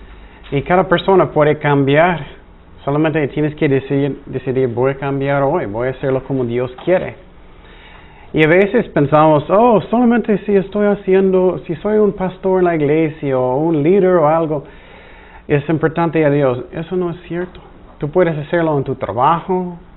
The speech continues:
lo que sea. Y es bueno para dedicar todo a Dios.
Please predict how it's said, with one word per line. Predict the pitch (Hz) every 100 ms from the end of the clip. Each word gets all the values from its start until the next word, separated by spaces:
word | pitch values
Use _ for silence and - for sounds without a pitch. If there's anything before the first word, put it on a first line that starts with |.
| -
lo | - 127
que | 143 135 -
sea. | 180 139 104 - - - - - - - - - - - - -
Y | 139 139 131 127 -
es | 127 123
bueno | 127 151 170
para | 165 147 131
dedicar | 127 143 151 - 151 147 135 -
todo | 165 185 156
a | 135
Dios. | 139 185 233 165